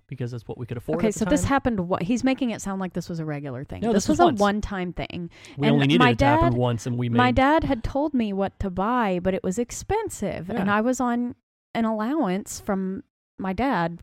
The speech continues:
Speaker 2: once a month 'cause I wasn't working. I was just studying. Um, and
Speaker 1: 'Cause
Speaker 2: I
Speaker 1: you,
Speaker 2: was like,
Speaker 1: like,
Speaker 2: "I don't
Speaker 1: didn't have time for it. You took nineteen hours a semester or something
Speaker 2: I
Speaker 1: like that.
Speaker 2: don't
Speaker 1: It was
Speaker 2: want to spend that much money right now."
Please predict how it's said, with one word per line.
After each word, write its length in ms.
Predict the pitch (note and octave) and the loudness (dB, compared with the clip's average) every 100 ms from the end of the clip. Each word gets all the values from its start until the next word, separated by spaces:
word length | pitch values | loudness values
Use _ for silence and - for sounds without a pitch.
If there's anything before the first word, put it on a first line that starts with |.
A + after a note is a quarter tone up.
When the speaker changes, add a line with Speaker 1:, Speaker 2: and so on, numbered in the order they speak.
| - | -6
Speaker 2:
once 200 | F#3 E3+ | -6 -4
a 60 | |
month 260 | E3+ E3 E3+ | -4 -4 -6
'cause 140 | G3 | -4
I 40 | F#3+ | -4
wasn't 220 | F3 F3 | -4 -4
working. 420 | A#3+ D4 - - | -6 -6 -8 -8
I 40 | - | -6
was 100 | F3 | -6
just 180 | F3 - | -8 -8
studying. 560 | - C4 E3 D3 E3 E3+ - - - _ | -6 -4 -4 -6 -8 -10 -16 -20 -20 _
Um, 440 | G3+ E3+ C#3 F3 - - - | 0 0 0 -6 -12 -12 0
and 100 | A#3+ | 4
Speaker 1:
'Cause 20 | |
Speaker 2:
I 20 | |
Speaker 1:
you, 60 | C4 | 4
Speaker 2:
was 120 | B3+ | 4
like, 220 | B3+ A3+ | 4 2
Speaker 1:
like, 140 | C#3+ B3 | 2 2
Speaker 2:
"I 20 | |
don't 140 | D#4+ | 2
Speaker 1:
didn't 180 | C#4+ C#3 | 4 2
have 140 | A#2 G#2+ | 0 -4
time 260 | B2+ A#2 | -6 -4
for 220 | G#2+ A#2 | -4 -6
it. 60 | A2 | -6
You 100 | C3 | -8
took 160 | - G#2+ _ _ - | -10 -14 _ _ -6
nineteen 480 | B2 A2+ A2 A#2 A2+ | -6 -6 -6 -6 -6
hours 260 | A2+ A#2 | -8 -8
a 20 | - | -8
semester 280 | A#2 - | -10 -10
or 40 | B2 | -10
something 140 | C3 | -4
Speaker 2:
I 40 | D4 | -2
Speaker 1:
like 60 | |
that. 40 | E4+ | 0
Speaker 2:
don't 140 | E4+ - | -2 -4
Speaker 1:
It 40 | |
was 100 | G#3+ | -6
Speaker 2:
want 340 | A3+ C4+ F4+ E4+ _ _ _ - | -2 0 0 -4 _ _ _ -6
to 720 | - G3 F#3 E3+ E3 E3 - - | 0 4 4 2 0 -4 -8 -10
spend 360 | - - G3+ F#3+ | -8 -2 0 0
that 120 | - | -4
much 220 | F#3 - | -6 -4
money 240 | F3+ E3+ | -2 0
right 240 | E3 D#3 - | 0 -2 -2
now." 520 | D#3+ D#3 D3+ D#3 | -4 -2 -2 -2